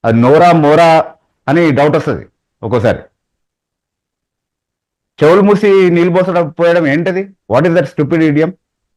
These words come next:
that he wants to use against us? Is that an idiomatic expression? What is that? ఏంటది ఆయన వాడాలనుకున్నా? అంటే అట్లా మాట్లాడలేమా మనం ఆయన మీద?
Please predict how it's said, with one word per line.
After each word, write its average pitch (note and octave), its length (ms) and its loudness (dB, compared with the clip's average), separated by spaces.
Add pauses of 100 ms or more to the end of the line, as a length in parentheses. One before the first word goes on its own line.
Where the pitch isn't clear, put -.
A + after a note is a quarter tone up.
that C3 160 -2
he D3+ 100 0
wants C#3+ 180 -4
to C#3 120 0
use C3+ 140 -2
against C#3 240 -6
us? - 120 -10 (1800)
Is B2 120 0
that F3 180 4
an E3+ 100 2
idiomatic D#3+ 480 0
expression? F3+ 340 -8 (120)
What C#3+ 120 0
is F#3 80 0
that? G#3+ 160 0 (960)
ఏంటది E3 280 0
ఆయన F#3 120 2
వాడాలనుకున్నా? E3 500 0
అంటే D3+ 160 -2
అట్లా D#3 240 -2
మాట్లాడలేమా C#3+ 560 -2
మనం C3 200 -4
ఆయన A#2+ 100 -6
మీద? B2+ 180 -6